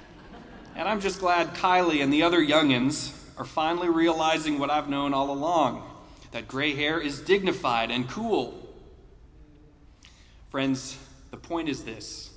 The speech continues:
The gray-haired among us have an important role to play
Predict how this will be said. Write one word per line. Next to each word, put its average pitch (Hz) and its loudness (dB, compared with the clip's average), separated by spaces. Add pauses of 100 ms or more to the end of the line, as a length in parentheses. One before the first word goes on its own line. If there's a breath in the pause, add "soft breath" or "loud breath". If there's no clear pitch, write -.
(920 soft breath)
The 131 -10
gray-haired 165 -2
among 127 2
us - -6 (160)
have 135 -6
an 131 -4
important 156 -8
role 123 -8
to 123 -16
play 110 -10